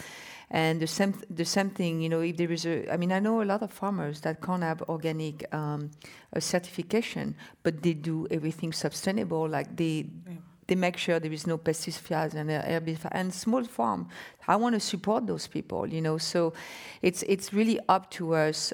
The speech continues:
Speaker 1: um, to make sure we're doing the right thing. But, like, uh, buying, we have a responsibility to buy the right thing. But it's up to me as a chef to make sure that if I go to a vendor, I make sure that I know exactly the transparency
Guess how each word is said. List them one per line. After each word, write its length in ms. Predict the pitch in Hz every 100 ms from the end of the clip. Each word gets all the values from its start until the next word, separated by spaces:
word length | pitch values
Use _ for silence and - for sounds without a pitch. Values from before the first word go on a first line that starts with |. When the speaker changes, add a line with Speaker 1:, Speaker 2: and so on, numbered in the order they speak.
| -
Speaker 1:
um, 600 | 156 151 151 151 - -
to 120 | - 170
make 180 | 160
sure 240 | 160 - 160
we're 120 | 156
doing 240 | 160 160
the 120 | 156 151
right 220 | 156 160
thing. 240 | 170 156
But, 140 | 151 147
like, 180 | 151 151 -
uh, 80 | 156
buying, 560 | 147 170 180 170 160
we 100 | 160
have 120 | 165 156
a 40 |
responsibility 680 | 160 160 165 160 160 151 160
to 120 | -
buy 200 | 151 151
the 140 | 147 147
right 220 | 139 -
thing. 300 | - - - _ - - _
But 120 | 160 156
it's 120 | -
up 200 | - 180 -
to 100 | 185
me 140 | 170
as 180 | 156 151
a 60 |
chef 340 | 147 - 170 165
to 140 | -
make 160 | 156 151
sure 280 | - 151 151
that 340 | 147 147 - - - - - - -
if 40 | 170
I 20 |
go 160 | 156 175
to 160 | -
a 60 | 151
vendor, 600 | 147 165 175 151 131 143
I 80 | -
make 220 | 151 151
sure 260 | 151 - 151
that 180 | 147 143 143 -
I 140 | 156
know 180 | 156 156
exactly 720 | 147 147 151 160 147 - 165
the 120 | 151
transparency 960 | 143 - 147 - 156 147 143 - 147 143